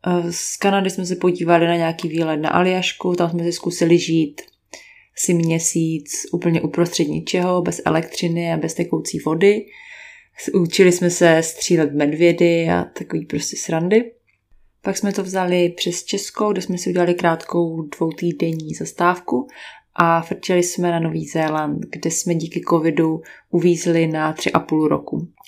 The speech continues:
Na Novém Zélandu jsme sbírali ovoce a žili v dodávce,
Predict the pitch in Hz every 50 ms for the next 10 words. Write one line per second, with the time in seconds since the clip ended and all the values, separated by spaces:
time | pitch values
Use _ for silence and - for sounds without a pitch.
0 | - - 180 190 202 202 196 208 202 185 175 185 180 180 175 170 170 170 - -
1 | 175 165 160 156 151 - - 185 165 165 160 151 - 175 180 190 202 202 - -
2 | - 196 190 190 185 - - 170 165 165 160 - 175 160 151 151 151 - 160 143
3 | 160 160 165 165 - - - - 220 220